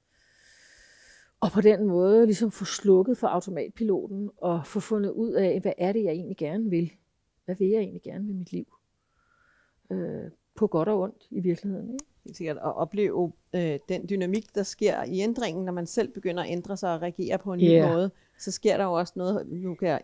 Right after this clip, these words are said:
Speaker 2: sammenligne med, med min mand derhjemme, med min partner, at hov, pludselig kommer der nogle andre reaktioner fra ham også og fra mig,
Speaker 1: Ja.
Speaker 2: når tingene ændrer sig.
Speaker 1: Og man kan godt tro, at, øh, at det handler om, at, øh,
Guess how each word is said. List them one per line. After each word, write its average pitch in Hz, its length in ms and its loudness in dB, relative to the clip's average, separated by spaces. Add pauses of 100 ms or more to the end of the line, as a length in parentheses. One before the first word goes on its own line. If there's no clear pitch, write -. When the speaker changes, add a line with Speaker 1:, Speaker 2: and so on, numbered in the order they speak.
(120)
Speaker 2:
sammenligne 175 360 -4
med, 160 200 -4
med 160 320 -8
min 143 280 -10
mand 170 220 -4
derhjemme, 185 240 -4
med 196 80 -4
min 170 140 -6
partner, 196 360 -4 (380)
at - 400 -6 (120)
hov, 190 240 -2
pludselig 208 420 -8
kommer 175 220 -4
der 185 120 -4
nogle 170 240 -4
andre 156 280 -8
reaktioner 226 580 -6
fra - 140 -14
ham 180 200 -6
også 165 300 -6
og 180 100 -8
fra - 140 -12
mig, 160 300 -8 (260)
Speaker 1:
Ja. 165 240 2
Speaker 2:
når 165 280 -8 (240)
tingene 175 260 -4
ændrer 151 260 -8
sig. 160 160 -12 (600)
Speaker 1:
Og 196 80 6
man 202 120 8
kan 202 100 6
godt 196 240 4
tro, 202 440 4
at, 180 300 0
øh, 165 380 2
at 180 120 0
det 202 80 4
handler 190 260 4
om, 180 260 4
at, 180 320 0
øh, 160 260 0